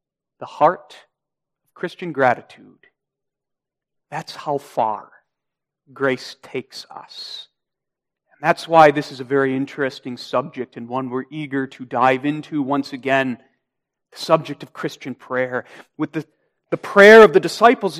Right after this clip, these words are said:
in our hearts and upon our lips as well. "Lord, teach us to pray because we want to thank thee and bless thee, for thou art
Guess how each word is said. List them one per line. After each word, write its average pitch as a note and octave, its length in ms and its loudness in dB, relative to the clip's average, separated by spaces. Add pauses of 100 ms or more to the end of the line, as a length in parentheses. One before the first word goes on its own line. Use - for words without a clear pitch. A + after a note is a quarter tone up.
in G3 100 0
our G#3+ 260 6
hearts F3+ 320 2
and F#3 80 -6
upon F#3 280 2
our A3 200 6
lips G#3 240 0
as E3 160 -4
well. G3 220 6
"Lord, G#3+ 340 6
teach - 360 -4
us G#3+ 240 2
to F#3+ 160 -12
pray A3+ 540 4 (220)
because F#3+ 680 0
we G3+ 400 -8
want D3 540 0
to D3 160 -12
thank - 760 -2
thee B2+ 640 -8 (960)
and B2+ 300 -20
bless F#3+ 640 4
thee, B2+ 500 -20 (540)
for - 180 -20 (200)
thou F3+ 340 4
art D#3 300 -8